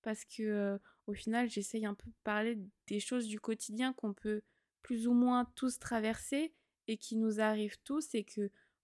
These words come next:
on n'a pas, ça nous arrive de nous sentir mal par rapport à ce genre de situation-là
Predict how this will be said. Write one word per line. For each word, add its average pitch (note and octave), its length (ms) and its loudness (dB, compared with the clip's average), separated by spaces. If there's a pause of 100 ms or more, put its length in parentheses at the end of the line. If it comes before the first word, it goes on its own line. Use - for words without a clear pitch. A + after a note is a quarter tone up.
on G#3+ 120 -2
n'a G3+ 180 2
pas, A#3+ 760 4 (460)
ça A3+ 180 -2
nous A3 220 4
arrive A#3+ 280 4
de A3 120 2
nous G#3+ 320 4 (100)
sentir A3 540 -4
mal A#3+ 300 4
par G#3 160 0
rapport G#3 300 -2
à G3+ 120 0
ce - 160 -8
genre G#3 180 -4
de G3+ 140 -8
situation-là G3+ 800 -4